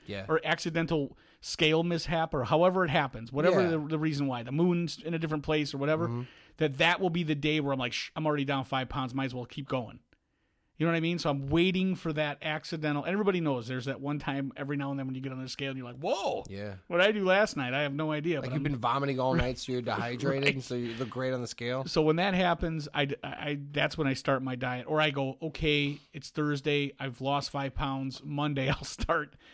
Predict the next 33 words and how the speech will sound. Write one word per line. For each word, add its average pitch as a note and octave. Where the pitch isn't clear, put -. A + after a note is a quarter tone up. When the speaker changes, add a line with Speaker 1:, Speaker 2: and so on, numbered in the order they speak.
Speaker 2:
But, D3
uh, -
with F3+
Speaker 1:
Yeah. G3
Speaker 2:
that F3+
being E3
said, C#3+
uh, C3
every D#3
day C#3+
I B2+
tell D3+
myself C3+
I'm C3
gonna C3
make B2+
a B2
conscious C3
effort B2
to, A#2+
uh, A#2
work C#3+
out. C3
I'm C3+
gonna C3+
walk C3
during B2+
my A#2+
lunch D3
hour C3
or B2+
do B2+
something, B2+